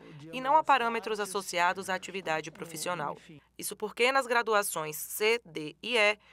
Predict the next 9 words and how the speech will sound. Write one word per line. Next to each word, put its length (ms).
estão 240
inseridas 560
exigências 600
maiores 560
em 80
relação 460
às 80
categorias 640
anteriores, 680